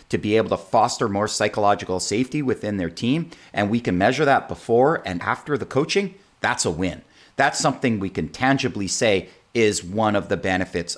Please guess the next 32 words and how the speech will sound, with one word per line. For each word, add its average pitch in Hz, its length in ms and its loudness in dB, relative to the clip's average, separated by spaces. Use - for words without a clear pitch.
of 87 260 -6
the 85 80 -8
coaching. 90 480 -6
And 78 100 -8
so 135 100 -4
that's, - 420 -2
that's 220 300 2
really 139 360 4
the, 101 400 0
uh, 87 180 4
the 87 160 -2
beginning, 107 640 0
the - 100 -4
kernel 123 640 2
of, 92 560 4
of 90 440 -2
interest 113 520 0
around 87 240 0
the 87 60 -4
whole 87 160 -2
concept 90 440 -4
of 85 80 -6
psychological 85 560 -4
safety. 78 480 -8
It's - 180 -2
measurable 139 680 2
and 127 360 2
it's 120 280 0
linked 107 240 -2
to 92 80 -4
high 90 140 0
performance. 80 500 -8